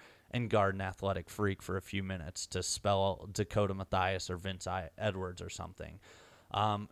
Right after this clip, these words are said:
Aaron Wheeler, though, on the other hand, I think he does have potential going forward.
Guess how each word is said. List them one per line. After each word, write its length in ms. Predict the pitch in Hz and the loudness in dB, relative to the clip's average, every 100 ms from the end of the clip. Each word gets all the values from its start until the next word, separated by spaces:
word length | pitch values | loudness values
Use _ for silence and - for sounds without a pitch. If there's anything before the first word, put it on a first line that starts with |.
| - | 4
Aaron 280 | 180 214 | 6 6
Wheeler, 260 | 208 208 208 | 4 6 6
though, 200 | 208 208 | 8 6
on 120 | 208 | 6
the 80 | 196 | 4
other 160 | 196 190 | 4 4
hand, 300 | 185 175 - | 2 0 0
I 100 | 120 | -2
think 300 | - 175 185 | 0 -6 -4
he 140 | 156 | -2
does 260 | 139 147 135 | 6 6 6
have 220 | 139 127 | 2 2
potential 520 | 113 - 131 123 123 | 0 0 -2 0 0
going 320 | 110 107 104 | 4 4 2
forward. 540 | 104 - 139 139 139 | -4 4 6 8 6